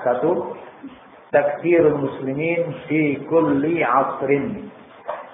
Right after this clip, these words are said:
Mengkafirkan kaum muslimin di tiap masa. Dari waktu ke waktu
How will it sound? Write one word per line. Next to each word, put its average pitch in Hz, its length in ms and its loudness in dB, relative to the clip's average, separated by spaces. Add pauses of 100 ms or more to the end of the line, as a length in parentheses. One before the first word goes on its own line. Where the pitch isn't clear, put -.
(200)
Mengkafirkan 131 800 0
kaum 127 280 2
muslimin 139 640 -6
di 147 240 0 (400)
tiap 135 440 0
masa. 123 560 -2 (920)
Dari 113 200 -2
waktu 151 340 4
ke 143 180 0
waktu 151 420 4